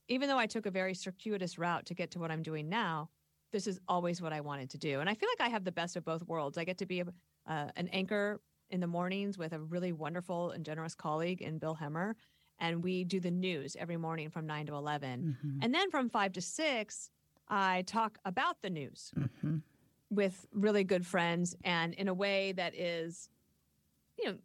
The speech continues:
Speaker 1: we, we don't take ourselves that seriously.
Speaker 2: No.
Speaker 1: We take the issue
Speaker 2: <laughs>
Speaker 1: seriously, but we have some fun as well, which is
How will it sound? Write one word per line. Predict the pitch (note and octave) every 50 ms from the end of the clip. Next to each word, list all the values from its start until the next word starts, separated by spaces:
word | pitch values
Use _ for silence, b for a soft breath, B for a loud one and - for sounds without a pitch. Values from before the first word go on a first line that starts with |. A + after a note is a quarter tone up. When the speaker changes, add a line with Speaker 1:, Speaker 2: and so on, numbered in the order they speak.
| -
Speaker 1:
we, | A#3 C4 B3 - - _ _ - -
we | A#3+ D4 F4
don't | F#4 E4+ C4+
take | - D4 B3+ -
ourselves | A3 F#3 F3+ - - F3+ D#3 D3 D#3+ F#3+ G#3+ G#3
that | - D#3 - -
seriously. | - - F#3 D3+ C3+ C#3+ E3 G3 A#3 - - A#3+ C4+ C#4 D4 D#4+
Speaker 2:
No. | E4 F#3 F#3 G3 C#3 B2 - -
Speaker 1:
We | - C5
take | -
the | - A3+ G#3+
issue | A3+ D4+ - C#4
Speaker 2:
<laughs> | - - G#3+
Speaker 1:
seriously, | G3 F#3+ F#3+ - - G3 F#3 F#3+
but | F#3+ G3+ F3
we | G3+ B3 B3 B3
have | A#3+ C4 B3 A#3 A3 -
some | - A#3+ G3+ G3+
fun | - - - - F#3 F#3 F#3 G3 G#3+ G#3
as | G#3 G3 F3+ F#3+
well, | F#3+ F3+ F3+ F#3+
which | F#3+ G3+ F#3+ G3
is | F#3+ F3+ E3+ -